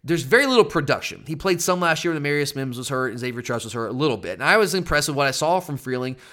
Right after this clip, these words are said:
when he got opportunities. But we're talking about an extraordinarily small sample size, kinda like Branson Robinson, right? So from a production standpoint, it's hard to say anything more than, like, high seventies, low eighties. But this is another guy that I believe in from an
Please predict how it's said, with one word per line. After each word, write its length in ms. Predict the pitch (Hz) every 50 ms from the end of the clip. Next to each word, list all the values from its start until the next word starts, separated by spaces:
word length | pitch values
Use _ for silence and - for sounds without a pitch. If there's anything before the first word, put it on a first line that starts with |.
| - - -
when 120 | 120 139
he 60 | 143
got 160 | 120 131 131
opportunities. 500 | 123 117 - 139 - - 196 135 92 -
But 180 | - 170 165 160
we're 80 | 185 185
talking 180 | 185 170 160
about 80 | 139 127
an 80 | 123
extraordinarily 760 | 117 - - - - - 151 151 151 143 139 139 135 127 127
small 260 | 123 - - 120 117
sample 260 | 117 - 123 113 107 113
size, 220 | - 113 107 107
kinda 160 | - 143 139
like 140 | 135 127 -
Branson 320 | - 120 117 110 - 107
Robinson, 360 | 110 107 98 85 87 - 104 92
right? 280 | 101 113 123 123 - - - -
So 120 | - 185
from 140 | - 180 190
a 60 | 170
production 680 | 170 - 175 165 139 - 208 254 269 - - 233 190 175
standpoint, 460 | 175 170 143 135 127 - 147 156 151
it's 80 | -
hard 200 | - 190 208 233
to 80 | 196 190
say 140 | - - 180
anything 280 | 175 170 165 170 160
more 240 | 147 143 147 165 160
than, 120 | 143 147 143
like, 260 | 135 131 113 - - _ _ - _ _ _
high 240 | - - 151 156 175
seventies, 580 | 170 170 - 160 156 160 165 165 160 156 143 135
low 320 | 139 151 147 151 143 151 -
eighties. 400 | 220 214 160 104 85 - - -
But 240 | - - 170 156 160
this 160 | 165 156 160
is 100 | 156 151
another 300 | 170 175 185 190 240 240
guy 640 | 175 269 277 262 214 165 139 131 135 139 151 156 - _ _ _ _ _ -
that 100 | 143 151
I 100 | 160 156
believe 540 | 131 156 151 143 147 196 208 208 185 143
in 240 | 156 139 139 135 135
from 360 | - - - 147 143 143 139 143 - -
an 140 | 147 143